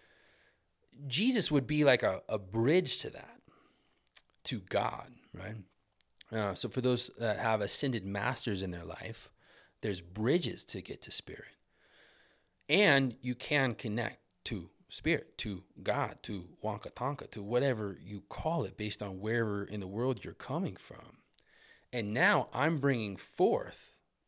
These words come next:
whatever's going on in my life. I'm opening the vessel in a vibratory standpoint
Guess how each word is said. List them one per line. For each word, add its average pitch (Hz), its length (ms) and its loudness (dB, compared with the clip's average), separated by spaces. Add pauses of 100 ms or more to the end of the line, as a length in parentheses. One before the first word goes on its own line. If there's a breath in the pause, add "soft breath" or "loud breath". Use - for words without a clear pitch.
(380)
whatever's 131 440 0
going 120 400 2
on 170 240 2
in 120 60 4
my - 180 -6
life. - 540 -16 (800)
I'm 113 200 -2 (120)
opening 139 560 6
the 92 120 0
vessel 113 580 0 (260)
in 113 100 -6
a 98 60 -4
vibratory 117 720 0
standpoint 143 720 -4